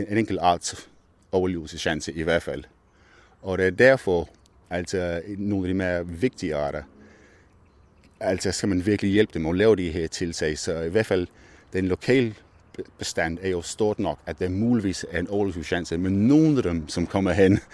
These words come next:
<laughs> og så møder den anden bestand. Så fordi, øh, at, at lave en stort grøn korridor, som ikke var Vestvolden, det har jo igen været en dyr fornøjelse,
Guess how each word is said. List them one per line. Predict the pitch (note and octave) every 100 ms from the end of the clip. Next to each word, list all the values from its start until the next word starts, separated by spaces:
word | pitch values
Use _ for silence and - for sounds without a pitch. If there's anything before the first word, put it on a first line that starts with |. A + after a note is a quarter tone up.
| -
<laughs> | - -
og | G2
så | - B2+
møder | A2+ A#2 G#2+
den | G#2
anden | G2 G#2 F#2+
bestand. | F#2 - E2+ E2 - - - - - -
Så | - G#2+ G2 F#2+ F#2
fordi, | - G2 F#2
øh, | F2+ F2 F2 - - - - - -
at, | F2+
at | F#2+ A2+
lave | A#2 A#2 A2+ - -
en | A2 G#2
stort | - A#2 F#2+
grøn | - G2 F#2
korridor, | - G2 F#2+ F#2 E2+ - - - - - -
som | A2 -
ikke | D#3+
var | G2
Vestvolden, | E2+ D#2 - D#2+ D#2 D2 - - - -
det | G#2+
har | G2
jo | F2
igen | F2+ F2 E2+ -
været | E2 F#2
en | G2 A#2
dyr | F#2+
fornøjelse, | G2+ F2+ D#2 E2 E2+